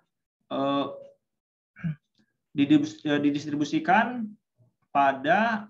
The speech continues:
luas ya, luasan area empat V A kuadrat. Lihat, A ini adalah jari-jari dari, eh, lempeng bagian dalam. Berarti kalau gitu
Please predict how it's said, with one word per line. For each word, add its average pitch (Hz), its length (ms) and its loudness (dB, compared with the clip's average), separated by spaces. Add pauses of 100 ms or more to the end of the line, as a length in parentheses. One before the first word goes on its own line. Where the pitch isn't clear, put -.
luas 190 480 -2
ya, 143 320 -12
luasan 139 480 -4
area 143 480 -2
empat 156 560 -6
V 202 240 -6
A 160 160 -2
kuadrat. 160 640 0 (400)
Lihat, 208 240 -2
A 165 160 0
ini 180 160 0
adalah 196 320 2
jari-jari 151 800 -2
dari, 139 480 -6 (640)
eh, 139 160 -4
lempeng 147 320 -2
bagian 139 400 -4
dalam. 123 480 0
Berarti 131 240 -8
kalau 151 160 0
gitu 202 480 0